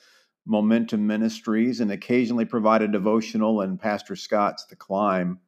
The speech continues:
book series. Momentum Ministries is here to help you attain, maintain, and regain spiritual momentum. Perhaps you're in a place where your spiritual momentum's lagging.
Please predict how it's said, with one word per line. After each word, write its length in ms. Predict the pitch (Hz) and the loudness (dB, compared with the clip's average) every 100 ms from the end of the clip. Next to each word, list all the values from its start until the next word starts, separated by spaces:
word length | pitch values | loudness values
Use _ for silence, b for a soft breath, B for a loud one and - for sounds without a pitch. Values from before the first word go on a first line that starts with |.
| _ | _
book 260 | 98 107 | -2 -2
series. 540 | - 95 80 69 - - _ _ _ _ _ _ _ _ _ _ _ _ _ _ _ | -2 -4 -2 -4 -10 -20 _ _ _ _ _ _ _ _ _ _ _ _ _ _ _
Momentum 520 | - 113 120 131 139 131 | 4 6 8 8 8 6
Ministries 540 | 135 143 - 139 127 | 4 2 0 0 0
is 120 | 120 | 0
here 160 | 135 131 | 2 4
to 100 | 117 | 4
help 220 | 120 - | 4 2
you 140 | 120 | 2
attain, 640 | 104 98 131 120 131 147 147 _ _ | 2 0 2 2 2 -2 -8 _ _
maintain, 720 | 104 110 123 127 123 110 120 123 | -2 2 2 0 0 2 4 2
and 260 | 110 104 | 2 2
regain 540 | 110 131 120 95 92 92 | 2 2 2 0 -2 -6
spiritual 460 | - 104 104 113 | -4 -2 0 0
momentum. 560 | 110 104 110 135 80 - _ _ _ _ _ _ _ _ _ _ _ _ _ - | 0 2 -2 -4 -10 -12 _ _ _ _ _ _ _ _ _ _ _ _ _ 0
Perhaps 360 | 120 131 131 | 6 6 6
you're 100 | 151 | 4
in 60 | 135 | 4
a 80 | 120 | 4
place 400 | 131 127 135 - | 6 6 6 4
where 100 | 123 | 4
your 140 | 117 | 4
spiritual 500 | 113 - 123 123 135 | 0 0 2 2 0
momentum's 480 | 123 123 131 131 127 | 2 2 2 -2 -4
lagging. 580 | 139 160 135 85 - | 0 0 0 -6 -10